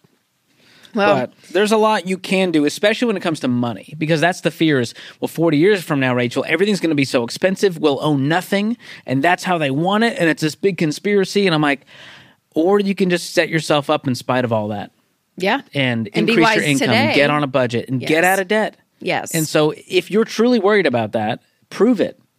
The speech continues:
Speaker 2: by getting on a budget, getting out of debt, having some money in the bank, investing
Speaker 1: Yep.
Speaker 2: for the future,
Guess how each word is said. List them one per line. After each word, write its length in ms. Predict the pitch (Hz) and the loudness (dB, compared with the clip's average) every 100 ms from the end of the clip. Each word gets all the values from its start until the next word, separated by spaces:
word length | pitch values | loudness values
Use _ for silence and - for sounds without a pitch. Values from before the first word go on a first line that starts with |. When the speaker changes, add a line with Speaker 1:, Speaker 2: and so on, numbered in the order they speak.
| _ _ _ _ | _ _ _ _
Speaker 2:
by 100 | 127 | -4
getting 300 | 120 120 131 | 0 2 2
on 100 | 165 | 2
a 40 | 190 | 0
budget, 400 | 139 117 143 - | 0 0 -4 -4
getting 280 | 110 117 151 | -4 0 0
out 140 | 180 | 0
of 80 | 175 | -2
debt, 240 | 123 135 | -4 -4
having 340 | 156 113 131 147 | -6 -6 -6 -6
some 160 | 175 | -4
money 220 | 170 170 | -2 -2
in 80 | 185 | -2
the 60 | 185 | -2
bank, 380 | 120 113 - - _ | -2 -4 -8 -16 _
investing 440 | 127 117 117 175 160 | -8 -4 -4 -2 -4
Speaker 1:
Yep. 80 | |
Speaker 2:
for 80 | 180 | -4
the 80 | 185 | -6
future, 480 | - 117 - 117 | -4 -6 -4 -6